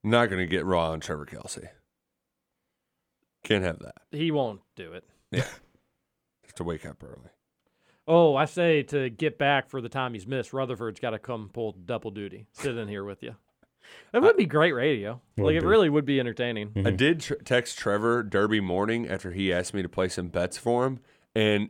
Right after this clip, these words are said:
Speaker 1: it was an all-time shocker that he texted back at eight thirty A M. I was like, "Are you okay? What's wrong?"
Speaker 2: What was
Speaker 1: He,
Speaker 2: up with him?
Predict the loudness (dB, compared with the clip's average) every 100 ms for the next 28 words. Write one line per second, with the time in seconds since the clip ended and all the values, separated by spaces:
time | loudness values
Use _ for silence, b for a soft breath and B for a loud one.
0 | 0 2 2 2 -2 -8 -2 -2 0 0
1 | 0 0 -2 0 0 0 -4 -6 -6 -6
2 | -6 -4 -4 -4 -4 -4 -6 -8 -8 -6
3 | -6 -6 -10 -14 -16 -12 -10 -6 -4 -4
4 | -4 -2 -2 -6 -8 -12 -4 0 0 -2
5 | -4 -6 -2 -4 -6 -12 -14